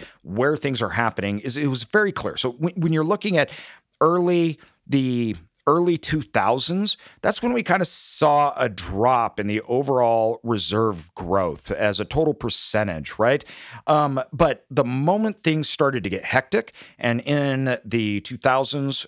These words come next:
and particularly two thousand and eight, there was a massive increase in percentage, and we had a large growth, um, in the change of reserves to the dollar, uh,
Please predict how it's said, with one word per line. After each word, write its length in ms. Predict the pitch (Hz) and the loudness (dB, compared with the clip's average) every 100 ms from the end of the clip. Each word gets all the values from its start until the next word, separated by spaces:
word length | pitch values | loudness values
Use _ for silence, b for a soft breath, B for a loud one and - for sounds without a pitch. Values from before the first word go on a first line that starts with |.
| - | -4
and 420 | 110 101 92 85 | -2 0 -4 -8
particularly 380 | - 90 120 113 | -10 -8 -4 -4
two 120 | 117 | -4
thousand 340 | 107 110 95 95 | -2 -2 -2 -6
and 140 | 95 - | -6 -2
eight, 260 | 135 151 - B B | -2 -2 -8 B B
there 140 | 160 160 | 0 2
was 100 | 156 | 2
a 100 | 147 | 0
massive 880 | 127 127 135 147 160 156 - 110 - | -2 -2 0 2 2 0 0 -2 -4
increase 800 | 127 143 151 - 107 101 95 - - | -2 0 0 -4 -2 -2 -2 -4 -2
in 260 | 123 113 | -2 -2
percentage, 840 | - 107 - - 127 160 113 101 - B B | -4 -4 -4 -2 -2 0 0 -2 -6 B B
and 140 | 139 | -2
we 120 | 143 | 0
had 180 | 123 135 | 0 0
a 60 | 127 | 0
large 720 | 113 113 131 143 151 131 107 | -2 2 2 2 0 -4 -10
growth, 640 | - 90 123 123 98 95 - B B B - | -8 -2 2 2 0 -6 -14 B B B 0
um, 460 | 113 107 101 98 107 | 2 2 0 -2 -4
in 160 | 131 117 | -2 0
the 140 | 107 | 0
change 480 | - - 139 143 127 | -2 -2 0 0 -2
of 100 | 117 | -4
reserves 540 | 107 98 135 127 104 - | -4 -2 0 0 -2 -6
to 120 | 110 | -6
the 100 | 92 | -6
dollar, 580 | - 101 101 90 76 - B B B - | -2 0 0 -2 -8 -16 B B B -4
uh, 260 | 85 80 | -2 -2